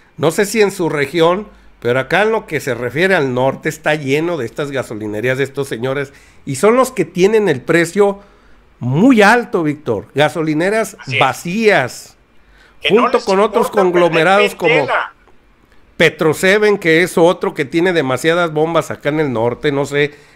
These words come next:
Speaker 1: si en el centro y en el sur también hay, haya Oxxo Gas. Pero estos señores están dispuestos a que la gente se desilusione, Víctor,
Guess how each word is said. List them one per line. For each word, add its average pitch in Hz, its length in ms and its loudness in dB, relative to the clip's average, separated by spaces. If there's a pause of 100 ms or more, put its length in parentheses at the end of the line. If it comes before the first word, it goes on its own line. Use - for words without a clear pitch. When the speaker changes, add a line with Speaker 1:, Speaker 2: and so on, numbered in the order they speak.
Speaker 1:
si 139 120 0
en 127 100 2
el 113 100 -2
centro 151 280 -2
y 160 40 -4
en 131 60 -6
el 107 80 -6
sur 156 180 -2
también 139 280 -2
hay, 151 240 0
haya 139 360 0
Oxxo 143 360 -2
Gas. 117 380 -6 (460)
Pero 160 160 4
estos 226 200 -4
señores 214 360 2
están 202 300 -2
dispuestos 190 800 -2 (280)
a 139 160 0
que 160 100 -2
la 151 160 0
gente 208 640 2
se 208 180 2
desilusione, 190 920 0
Víctor, 160 460 -4